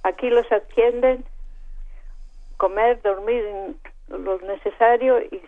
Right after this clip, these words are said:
se distribuyen a los países europeos que, que les dan permiso, ¿no? O sea, o sea, es un, una labor complicada, difícil, pero de mucha solidaridad y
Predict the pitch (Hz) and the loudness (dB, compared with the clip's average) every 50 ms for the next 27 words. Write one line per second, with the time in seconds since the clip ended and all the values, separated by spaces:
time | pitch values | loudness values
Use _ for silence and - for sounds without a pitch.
0 | - - 196 190 170 - - 190 185 - - 196 196 196 208 214 226 220 233 220 | -4 -2 -2 0 -2 -2 -4 -6 -6 -6 -4 -4 -2 2 4 4 4 4 2 0
1 | 214 - _ - - - - _ - - - - - - - _ - 180 180 180 | 0 -4 _ -20 -20 -20 -20 _ -20 -20 -20 -20 -20 -20 -20 _ -6 -6 -4 -4
2 | 190 - - 208 208 214 208 - - 202 202 202 196 202 - 196 202 208 208 - | -4 -2 2 2 4 2 2 0 -2 0 2 0 0 2 2 2 2 2 0 -2
3 | - - 175 175 165 160 - - - - _ _ _ - - - - - - - | -8 -12 -10 -10 -10 -12 -14 -18 -20 -20 _ _ _ -20 -20 -20 -20 -20 -20 -12
4 | - 196 185 190 196 180 - 208 208 220 - 214 190 196 196 240 254 - - 196 | -8 -6 -4 -4 -2 2 2 2 2 2 2 -2 -2 -2 -4 -6 -6 -6 -6 -8
5 | 190 196 220 240 262 - - 202 - - - 208 - - - - - - - - | -8 -8 -8 -10 -8 -8 -10 -12 -10 -8 -10 -10 -10 -12 -18 -20 -20 -20 -20 -18
6 | - - - 202 196 190 190 - - - - _ - - - - - - - - | -4 2 2 4 4 2 0 -4 -6 -20 -20 _ -20 -20 -20 -20 -20 -14 -4 0
7 | - 247 - 311 277 269 262 - - - 240 240 233 240 247 247 254 254 240 233 | 0 0 2 2 0 2 0 -2 -2 -2 -2 0 0 0 0 2 4 6 6 6
8 | 226 208 226 233 226 - 247 214 - 208 - - 226 214 226 233 233 214 - - | 6 6 6 4 4 2 0 0 -2 -2 -4 2 2 4 4 4 2 0 -2 -6
9 | 226 214 - - 208 - - 196 190 185 175 180 175 _ _ - - _ _ _ | -10 -12 -12 -14 -10 -4 -4 -2 0 0 0 0 -2 _ _ -20 -20 _ _ _
10 | - - - - - - - - - - - - - - - - - - - - | -20 -20 -20 -20 -20 -20 -20 -20 -20 -20 -20 -20 -20 -20 -20 -20 -20 -20 -20 -20
11 | - - - - - - - 214 214 233 262 285 - 294 277 277 - 233 214 208 | -20 -20 -20 -20 -12 -4 0 0 2 2 2 2 4 2 2 2 2 0 0 2
12 | 214 202 208 202 190 196 190 208 208 214 220 214 - - - - - - - - | 2 2 2 2 2 2 2 4 4 4 2 0 -6 -14 -16 -16 -16 -14 -12 -10
13 | - 359 349 349 339 330 330 - | -10 -10 -10 -10 -12 -12 -10 -8